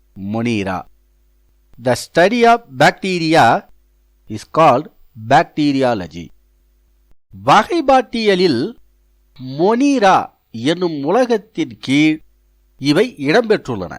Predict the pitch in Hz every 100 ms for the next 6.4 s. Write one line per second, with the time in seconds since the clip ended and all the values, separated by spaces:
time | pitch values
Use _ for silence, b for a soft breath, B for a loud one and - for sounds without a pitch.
0 | - _ _ _ _ _ _ _ _ 87
1 | 95 151 254 - 247 240 220 196 190 180
2 | 202 202 160 151 - 139 117 - 117 170
3 | - - 147 98 151 - _ _ _ _
4 | _ - 110 143 160 - 147 135 127 110
5 | 85 82 80 _ _ _ 113 147 196 -
6 | 117 120 87 76